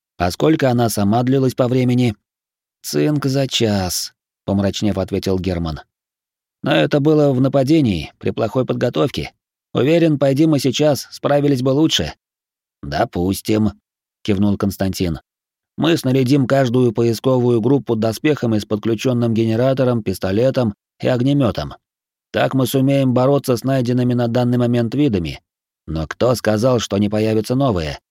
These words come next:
Даже больше скажу, новые точно появятся. Это вопрос времени. Приспособимся и к ним. К каждому найдем ключик",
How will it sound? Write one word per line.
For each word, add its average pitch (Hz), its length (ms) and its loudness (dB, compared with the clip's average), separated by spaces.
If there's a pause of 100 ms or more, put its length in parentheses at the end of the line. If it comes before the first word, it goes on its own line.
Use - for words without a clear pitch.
(360)
Даже 123 320 0
больше 123 360 0
скажу, 85 420 -2 (380)
новые 131 420 2
точно 143 400 -2
появятся. 107 580 -2 (300)
Это 160 300 0
вопрос 123 360 0
времени. 113 480 0 (680)
Приспособимся 160 800 0
и 151 100 4
к 151 80 -6
ним. 147 260 0 (400)
К - 140 -20
каждому 127 440 2
найдем 120 320 2
ключик", 110 480 -2